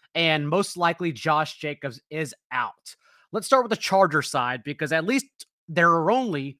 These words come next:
two players to trust. Well, two players that you could play anyhow between Eckler and Palmer. So without Allen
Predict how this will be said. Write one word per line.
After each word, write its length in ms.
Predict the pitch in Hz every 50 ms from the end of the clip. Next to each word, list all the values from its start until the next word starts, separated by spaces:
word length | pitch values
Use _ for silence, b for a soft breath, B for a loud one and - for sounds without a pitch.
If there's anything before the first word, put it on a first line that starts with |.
| _ -
two 200 | - - 262 254
players 360 | - - 214 202 185 175 -
to 100 | - 170
trust. 460 | 151 - - - 175 160 151 - - b b b b
Well, 280 | 196 185 147 - - _ _ _ _ _ _ _ _
two 140 | - 247 208
players 500 | - - 214 196 185 180 180 160 - - _
that 120 | - 165 -
you 120 | 180 170
could 180 | - 165 131 -
play 480 | - - 214 226 208 185 170 160 151 b b _ -
anyhow 600 | 202 196 180 151 - 143 135 131 131 120 123 123 b b b _
between 400 | 160 156 - 190 170 156 151 - _ -
Eckler 460 | 165 - - - 175 180 180 175 165 b b b -
and 140 | 139 143 -
Palmer. 560 | - - - 160 147 135 123 101 87 76 50 - B B B B B B
So 160 | - - 202
without 480 | 175 175 170 _ - 185 233 269 254 - - -
Allen 480 | 190 196 180 147 143 139 131 139 156